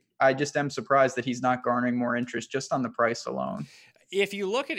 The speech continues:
Speaker 2: any sort of long-term form and how he would rate out for this course, it's kind of incredible. Like, he's one of the best players in the field when you just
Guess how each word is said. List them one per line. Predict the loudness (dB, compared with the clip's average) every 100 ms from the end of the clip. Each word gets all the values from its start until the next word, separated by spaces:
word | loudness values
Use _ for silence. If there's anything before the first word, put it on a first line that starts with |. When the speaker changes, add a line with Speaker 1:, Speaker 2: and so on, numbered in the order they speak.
| -4
Speaker 2:
any | -2 -2
sort | -4 -6
of | -6
long-term | -8 -6 -2 -2 -4 -10 -10 -8 -8 -8
form | -12 -10 -6 -6 -8
and | -10
how | -6 -6
he | -6 -8
would | -10
rate | -6 -4
out | -2 -4
for | -8
this | -12 -12
course, | -10 -10 -10
it's | -16
kind | -10 -6 -6
of |
incredible. | -8 -12 -10 -10 -12
Like, | -14 -12
he's | -10
one | -8 -6
of |
the | -4
best | -6 -6
players | -8 -6 -8
in | -12
the |
field | -14 -10 -6 -6 -8
when | -10
you | -12
just | -12 -12